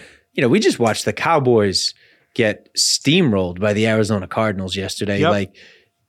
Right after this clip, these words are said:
Speaker 1: this is all of a sudden looking like an attainable game.
Speaker 2: Which I hated that happened, by the way.
Speaker 1: What? The, the
Speaker 2: Cowboys lost. 'Cause
Speaker 1: Yeah.
Speaker 2: I, 'cause, 'cause they get the Niners in October eighth, the week after the Patriots have them.
Speaker 1: Yep.
Speaker 2: And I was hoping the Patriots would catch them off guard.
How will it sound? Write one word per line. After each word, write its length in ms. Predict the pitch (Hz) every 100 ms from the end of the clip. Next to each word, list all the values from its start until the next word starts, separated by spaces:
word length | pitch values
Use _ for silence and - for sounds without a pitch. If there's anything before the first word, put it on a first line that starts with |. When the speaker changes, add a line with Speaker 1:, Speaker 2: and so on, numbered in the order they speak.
| _ _
Speaker 1:
this 200 | 196 -
is 80 | 170
all 200 | 185 170
of 60 |
a 40 | 135
sudden 420 | - 147 151 104
looking 260 | 113 113 107
like 200 | 104 101
an 60 |
attainable 440 | 95 - 110 101 90
game. 420 | 101 101 104 117 -
Speaker 2:
Which 220 | 180 185
I 120 | 160
hated 400 | 110 185 190 151
that 160 | 131 120
happened, 400 | 143 143 104 107
by 140 | 104
the 80 | 95
way. 280 | 90 143 - -
Speaker 1:
What? 380 | 135 135 127 98
The, 260 | 131 117 107
the 120 | 120
Speaker 2:
Cowboys 440 | 117 165 156 151 123
lost. 600 | 139 139 107 117 - -
'Cause 120 | 156
Speaker 1:
Yeah. 200 | 180 - -
Speaker 2:
I, 60 |
'cause, 180 | - 170
'cause 140 | - 147
they 80 | 196
get 120 | 220
the 80 | 202
Niners 640 | 165 160 180 185 165 - - _ _ _ _ _
in 80 | 160
October 480 | 143 - 170 143
eighth, 140 | 160 160
the 60 | 147
week 180 | 151
after 220 | 160 147 147
the 80 |
Patriots 400 | 123 131 135 156 165
have 220 | 165 170
them. 240 | 190 180 - _
Speaker 1:
Yep. 320 | 113 107 107 -
Speaker 2:
And 100 | 139
I 120 | 147
was 140 | 196 175
hoping 240 | 160 131
the 60 | 123
Patriots 440 | - 170 160 123
would 100 | 113
catch 220 | - 123
them 140 | - 104
off 180 | 95 -
guard. 340 | 85 - -